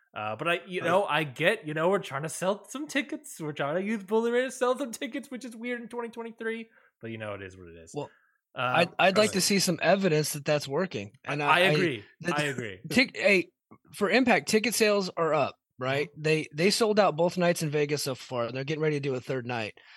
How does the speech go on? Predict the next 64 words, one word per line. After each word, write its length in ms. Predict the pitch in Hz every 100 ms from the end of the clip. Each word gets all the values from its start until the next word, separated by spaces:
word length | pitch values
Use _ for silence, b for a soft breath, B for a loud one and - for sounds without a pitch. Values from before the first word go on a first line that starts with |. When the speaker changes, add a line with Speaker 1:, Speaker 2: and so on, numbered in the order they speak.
| B B
Speaker 2:
So 240 | 165 143
w-, 180 | 139 151
we'll 120 | 160
see 160 | 160 190
if 80 | 165
they 120 | 160
sell 240 | - 160 147
out 140 | 131
again. 400 | 120 127 110 113
But, 420 | 120 123 120 117
Speaker 1:
They 120 | 151 117
Speaker 2:
uh, 80 |
Speaker 1:
sold 160 | 147 185
Speaker 2:
and 100 | 175
Speaker 1:
out 60 | 170
Speaker 2:
then 80 |
Speaker 1:
in, 20 | 160
Speaker 2:
they, 100 | 151
Speaker 1:
in 80 | 160
Speaker 2:
they 120 | 143
Speaker 1:
Atlanta. 120 | 139 185 151
Speaker 2:
sold 120 | 180 - -
Speaker 1:
They 80 | 123
sold, 220 | 170 160
I 40 | 139
know 140 | 151
they 80 | 147
sold 200 | 151 139
out 40 |
Speaker 2:
Yeah, 60 | 165
Speaker 1:
in 60 | 165
Speaker 2:
they 100 | 180
s-, 140 | -
Speaker 1:
Atlanta. 120 | - _ _ _ _ 156
Speaker 2:
They 120 | 170
sold 260 | - 190
out 120 | 196 170
the 60 |
first 300 | - 190 196
night 160 | 202 190
in 100 | 185
Atlanta, 400 | 147 143 139 139
I 140 | 139
think. 360 | 139 151 143 139
Uh, 140 | 135
the 60 | 135
second 340 | - 160 165
night 240 | 160 139 143
didn't 240 | 160 160
sell 300 | - 151 135
out, 220 | 127 123
but 260 | 147 135 -
it, 240 | 143 143 147
it 80 | 151
was 140 | 139
close, 440 | - 147 107 -
right? 200 | 131 135
Speaker 1:
Mm-hmm. 60 | 127
Speaker 2:
So 260 | 147 131 120 B B B -
they're 120 | 156
doing, 240 | 190 147 -
but 240 | 139 147 -
television 520 | 190 226 220 175 147
ratings 440 | 139 135 135 127